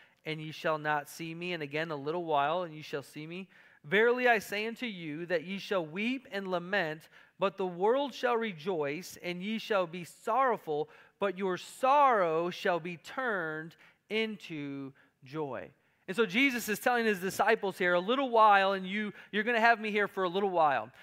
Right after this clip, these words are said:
And then there's gonna be a little while, I'm go-, I'm gonna be gone, and, and, and you're gonna be sorrowful, and you're gonna struggle and have trials and persecutions.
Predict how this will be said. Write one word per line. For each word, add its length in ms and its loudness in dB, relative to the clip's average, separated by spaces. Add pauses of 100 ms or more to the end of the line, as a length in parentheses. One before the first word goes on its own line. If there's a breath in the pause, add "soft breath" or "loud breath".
(120)
And 180 0
then 140 4
there's 180 0
gonna 180 2
be 120 0
a 60 4
little 200 2
while, 320 8
I'm 140 2
go-, 220 -2
I'm 180 -4
gonna 180 -4
be 140 -4
gone, 480 4
and, 160 -4 (200 loud breath)
and, 200 0
and 200 -2
you're 120 2
gonna 160 0
be 100 -4
sorrowful, 640 4
and 80 -2
you're 100 -2
gonna 200 -4
struggle 500 2
and 80 0
have 200 2
trials 480 4
and 80 -6
persecutions. 680 -6